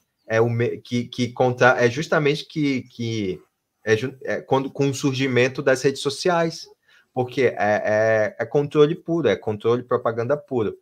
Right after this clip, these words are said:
Tanto que a propaganda, tem até o livro aqui que, o, que é do Freud, a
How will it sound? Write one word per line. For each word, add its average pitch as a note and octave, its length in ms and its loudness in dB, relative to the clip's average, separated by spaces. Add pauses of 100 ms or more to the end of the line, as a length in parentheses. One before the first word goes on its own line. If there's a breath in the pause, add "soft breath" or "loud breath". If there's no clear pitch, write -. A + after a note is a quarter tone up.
(300)
Tanto G3 240 2
que F3 80 2
a C3 40 4
propaganda, C3+ 840 0
tem C3 120 -6
até C3 160 -6
o E4 100 -6
livro C3+ 280 -4
aqui B2 300 -8
que, G2+ 360 -12
o, F2+ 360 -14 (720)
que - 80 -4
é A2 80 2
do A2+ 120 -6
Freud, A#2 720 2
a F#2+ 600 0